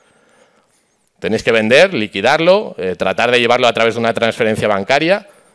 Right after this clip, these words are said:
que no tengáis un problema en el país de origen. Si tenéis un inmueble, ese inmueble <laughs> se queda en el país donde estáis.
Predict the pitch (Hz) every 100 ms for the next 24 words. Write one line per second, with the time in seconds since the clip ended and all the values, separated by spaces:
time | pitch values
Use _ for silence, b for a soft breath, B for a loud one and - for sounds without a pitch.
0 | b - 110 123 123 117 123 113 110 123
1 | 117 110 107 110 107 104 151 - 190 202
2 | - - 101 101 107 127 113 104 123 147
3 | 170 113 98 113 131 - 92 - 104 101
4 | 98 98 92 92 87 151 120